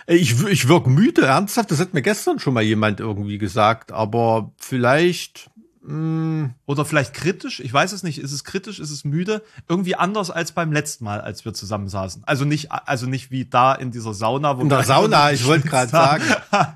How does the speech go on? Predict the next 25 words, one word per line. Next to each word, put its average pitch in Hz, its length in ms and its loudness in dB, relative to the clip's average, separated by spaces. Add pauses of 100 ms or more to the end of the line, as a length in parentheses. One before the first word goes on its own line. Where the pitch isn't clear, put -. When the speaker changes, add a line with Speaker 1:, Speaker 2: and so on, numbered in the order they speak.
(100)
Speaker 2:
<laughs> - 240 -12
Speaker 1:
Wie, 143 140 -2
wie 147 80 0
kam 175 300 0
der, 170 300 2
wie 147 80 -4
kam 175 240 -2
der 170 120 0
Podcast 160 540 -6
überhaupt 135 380 -6
an? 160 160 -4
Da 123 140 -4
war 127 100 0
ja 135 100 -2
von 131 120 -8
der 127 100 -6
Soundqualität, 151 1040 -6 (120)
äh, 139 160 -6
ich 139 140 -10
glaub, 143 220 0
inhaltlich 185 600 0
war 156 140 2
der 139 200 2
echt - 240 -6 (140)
cool. 262 320 0